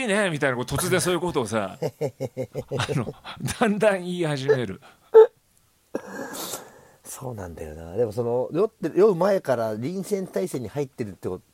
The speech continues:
Speaker 2: ことだよね。その、店のおばさんに。
Speaker 1: あ、そうそうそう。
Speaker 2: 最初にね。
Speaker 1: 最初っから、最初っからちょっとフレンドリーですよみたいな、ちょっと種をまいておいて。
Speaker 2: まいてんだよね。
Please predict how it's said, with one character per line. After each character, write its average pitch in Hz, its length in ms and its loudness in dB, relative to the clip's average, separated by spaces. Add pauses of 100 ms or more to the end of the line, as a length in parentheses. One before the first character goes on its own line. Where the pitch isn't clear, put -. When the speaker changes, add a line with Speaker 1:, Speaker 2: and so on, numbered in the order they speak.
(140)
Speaker 2:
こ 123 120 -2
と 127 100 -4
だ 113 60 0
よ 92 60 -4
ね。 98 80 -8
そ - 120 -10
の、 95 200 -8 (240)
店 127 280 -4
の 131 300 -4 (340)
お 104 80 -10
ば 117 140 -2
さ 117 140 -6
ん 107 100 -10
に。 110 220 -12 (360)
Speaker 1:
あ、 131 80 2
そ 175 140 2
う 151 40 -2
そ 156 100 -2
う 139 40 0
そ 123 140 -6
う。 101 40 -6
Speaker 2:
最 131 220 0
初 170 200 0
に 127 80 -4
ね。 - 0 -
Speaker 1:
最 - 0 -
初 156 60 -4
っ - 20 -4
か 185 80 0
ら、 123 280 -4 (1300)
最 185 180 0
初 196 120 -2
っ - 20 -4
か 196 200 0
ら 190 80 -4
ち 208 120 -2
ょ - 20 0
っ 196 40 -2
と 160 420 0
フ 117 80 -4
レ 151 100 2
ン 151 80 -4
ド 139 80 -2
リ 120 60 -2
ー 107 40 -4
で 110 80 -4
す 107 140 -6
よ 117 100 -2
み 113 120 -6
た 104 120 -4
い 98 60 -4
な、 98 60 -4
ち - 100 -4
ょ 170 40 -2
っ - 40 -4
と - 160 -6
種 131 280 -2
を 104 80 -4
ま 113 180 0
い 104 80 -6
て - 100 -12
お 95 100 -6
い 92 60 -10
て。 110 220 -2
Speaker 2:
ま 208 140 4
い 180 80 2
て 139 140 0
ん 104 80 -8
だ 82 80 -10
よ 95 80 -10
ね。 170 200 -6